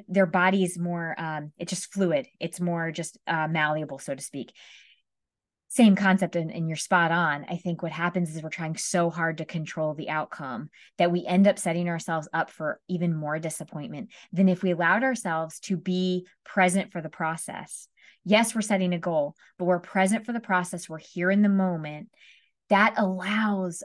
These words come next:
for, if it doesn't work out, it's not gonna be as disappointing because we were present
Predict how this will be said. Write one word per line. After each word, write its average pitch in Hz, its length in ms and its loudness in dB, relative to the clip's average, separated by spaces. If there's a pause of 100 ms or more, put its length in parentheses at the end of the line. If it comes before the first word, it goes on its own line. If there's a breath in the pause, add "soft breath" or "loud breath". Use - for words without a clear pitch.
(120)
for, 175 400 2
if 185 180 -2
it 190 100 -2
doesn't 190 340 2
work 185 240 -4
out, 196 380 -4
it's 185 180 -6
not 196 220 4
gonna 196 160 4
be 180 240 -4
as 180 260 -2
disappointing 185 640 0
because 170 320 -4
we 196 80 -2
were 180 140 0
present 185 520 0